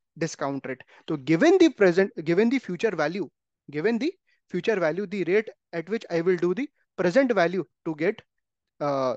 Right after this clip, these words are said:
the present value जो आज आपको मिलेगा, उसको अपने किस रेट से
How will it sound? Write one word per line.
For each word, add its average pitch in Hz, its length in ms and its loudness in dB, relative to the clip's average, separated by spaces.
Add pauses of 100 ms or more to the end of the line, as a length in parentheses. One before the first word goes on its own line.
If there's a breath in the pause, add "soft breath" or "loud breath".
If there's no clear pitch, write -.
(140)
the 240 140 -8 (540)
present 202 320 4
value 190 200 2 (260)
जो 170 100 2
आज 165 160 4
आपको 170 240 0
मिलेगा, 208 420 2 (300)
उसको 160 200 -8
अपने 202 180 -4
किस - 260 -4
रेट 190 160 0
से - 140 -2